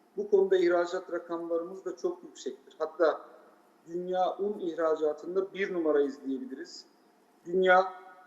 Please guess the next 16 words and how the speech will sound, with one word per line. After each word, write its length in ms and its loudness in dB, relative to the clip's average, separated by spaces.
makarna 500 2
ihracatından 960 -2
da 200 -4
yüzde 260 0
altılık 600 0
bir, 340 -8
e, 440 -2
dilim 260 0
almaktayız. 800 -2
Dolayısıyla 680 2
e, 60 -4
bizim 360 -8
kendi 340 -4
içerideki 680 -2
üretimimiz, 960 -2
e, 320 0